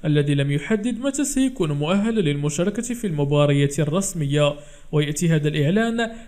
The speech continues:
بعد أيام فقط من فوز بايرن ميونخ على باريس سان جيرمان في ذهاب دور الستة عشر من دوري أبطال أوروبا. وكان مزراوي قد بدأ فترة التأهيل قبل أسبوع، واكتفى بخوض حصص تدريبية فردية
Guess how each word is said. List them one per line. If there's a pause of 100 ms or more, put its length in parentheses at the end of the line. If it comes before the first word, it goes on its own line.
(100)
بعد
أيام
فقط
من
فوز
بايرن
ميونخ
على
باريس
سان
جيرمان
في
ذهاب
دور
الستة
عشر
من
دوري
أبطال
أوروبا. (320)
وكان
مزراوي
قد
بدأ
فترة
التأهيل
قبل
أسبوع، (220)
واكتفى
بخوض
حصص
تدريبية
فردية